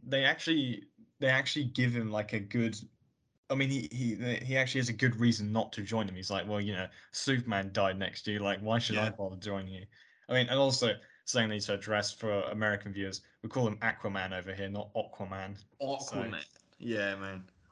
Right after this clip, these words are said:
Speaker 2: Aqua. Yeah, right, yeah. <laughs>
Speaker 1: Yeah, each,
Speaker 2: Good
Speaker 1: each
Speaker 2: point.
Speaker 1: to their own, but, you know, I'm gonna say we're right.
Speaker 2: Yeah, yeah, yeah.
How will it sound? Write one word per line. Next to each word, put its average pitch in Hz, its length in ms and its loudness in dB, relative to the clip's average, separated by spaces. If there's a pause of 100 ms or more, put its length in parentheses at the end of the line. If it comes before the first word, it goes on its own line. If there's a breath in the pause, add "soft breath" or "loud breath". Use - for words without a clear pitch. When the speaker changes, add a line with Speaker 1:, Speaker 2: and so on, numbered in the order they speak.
(180)
Speaker 2:
Aqua. 135 680 -2 (380 soft breath)
Yeah, 113 220 8
right, 104 360 0
yeah. 110 300 8 (140)
<laughs> - 140 2
Speaker 1:
Yeah, 226 220 12
each, 160 180 4
Speaker 2:
Good 139 120 -4
Speaker 1:
each 135 220 4
Speaker 2:
point. - 20 0
Speaker 1:
to 165 100 4
their 131 260 10
own, 110 220 4
but, 104 300 2
you 107 80 -2
know, 101 100 0
I'm 107 180 0
gonna 110 120 -2
say 104 180 -2
we're 98 220 -4
right. 92 260 -8 (120)
Speaker 2:
Yeah, 110 280 6
yeah, 101 260 6
yeah. 98 220 0